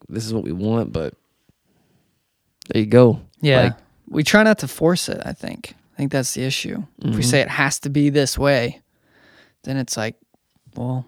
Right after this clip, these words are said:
Speaker 2: maybe it'd be cool if it was that way.
Speaker 1: Yeah,
Speaker 2: <laughs>
Speaker 1: yeah. I mean, and, and, like, the references that you guys gave me, like, the mixed references, I'm like, "This is cool." Like, there's some, like,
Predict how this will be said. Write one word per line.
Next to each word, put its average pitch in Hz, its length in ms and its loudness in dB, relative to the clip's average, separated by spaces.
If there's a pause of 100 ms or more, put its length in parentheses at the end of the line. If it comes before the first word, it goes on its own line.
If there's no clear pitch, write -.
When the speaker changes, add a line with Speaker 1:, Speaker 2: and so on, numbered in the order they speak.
(100)
Speaker 2:
maybe 135 240 -4
it'd 131 80 -6
be 135 100 -2
cool 135 200 0
if 135 100 -4
it 143 80 0
was 135 140 -4
that - 200 -4
way. - 220 -10 (120)
Speaker 1:
Yeah, 117 520 6
Speaker 2:
<laughs> - 100 -10
Speaker 1:
yeah. 110 320 6 (500)
I 127 80 6
mean, 139 160 10
and, 135 140 8
and, 135 160 8
like, 127 200 6
the 123 120 8
references 117 600 6
that 113 80 6
you 107 100 4
guys 110 300 4
gave 110 180 4
me, 110 80 6
like, 107 200 2
the 104 40 -2
mixed 110 300 2
references, 107 800 0 (1500)
I'm 107 100 2
like, 107 200 2
"This 120 260 2
is 151 120 -2
cool." 127 440 4
Like, 107 220 0
there's 107 180 4
some, 117 180 2
like, 98 300 0